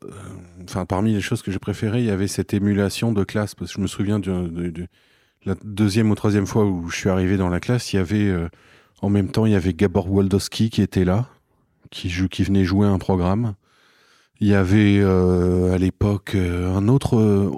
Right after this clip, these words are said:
trompettiste hongrois. Il y avait, est-ce qu'il y avait Olivier Teria ou quelqu'un d'autre qui était à l'orchestre de Berne ?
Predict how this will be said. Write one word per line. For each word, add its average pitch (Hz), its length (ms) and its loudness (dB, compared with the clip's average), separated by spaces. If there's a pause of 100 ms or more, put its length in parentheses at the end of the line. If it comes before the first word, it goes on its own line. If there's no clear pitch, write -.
(120)
trompettiste - 560 -2
hongrois. 95 420 0 (640)
Il 101 60 -4
y 104 60 4
avait, 104 920 4
est-ce 95 120 -2
qu'il - 160 0
y - 20 2
avait 123 100 2
Olivier 117 340 2
Teria 113 400 2
ou - 20 0
quelqu'un 107 320 0
d'autre 107 180 2
qui - 100 0
était 101 120 0
à 95 40 4
l'orchestre 92 380 0
de 101 60 4
Berne ? 107 600 2